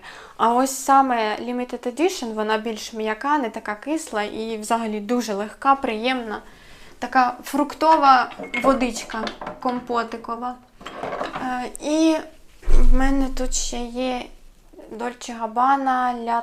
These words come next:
Temperance, чотирнадцятий номер. Е, це аромат про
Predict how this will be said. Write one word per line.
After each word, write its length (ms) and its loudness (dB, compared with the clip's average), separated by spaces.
Temperance, 920 -6
чотирнадцятий 840 -10
номер. 460 -2
Е, 160 -6
це 240 2
аромат 680 0
про 340 4